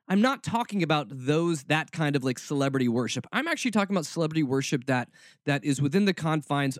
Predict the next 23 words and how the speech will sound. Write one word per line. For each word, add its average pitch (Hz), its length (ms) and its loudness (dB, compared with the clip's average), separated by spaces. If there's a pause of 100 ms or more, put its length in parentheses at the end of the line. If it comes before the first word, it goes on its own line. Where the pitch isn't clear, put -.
(100)
of 156 300 -2
Christianity 135 800 -2
and 147 280 0
in 131 120 -4
Christian 127 340 -6
culture 190 420 0
and 143 320 0
in 135 60 -2
the 131 100 -2
Christian 143 480 -2
industrial 135 600 -2
complex. 135 720 -4 (500)
That's 180 200 0
right, 156 140 2
the 180 100 2
money-making 147 480 2
machines. 110 520 -4 (1000)
Because 180 240 4
really 359 160 4
what 247 140 2
this 202 140 0
amounts 160 400 0
to 107 280 -6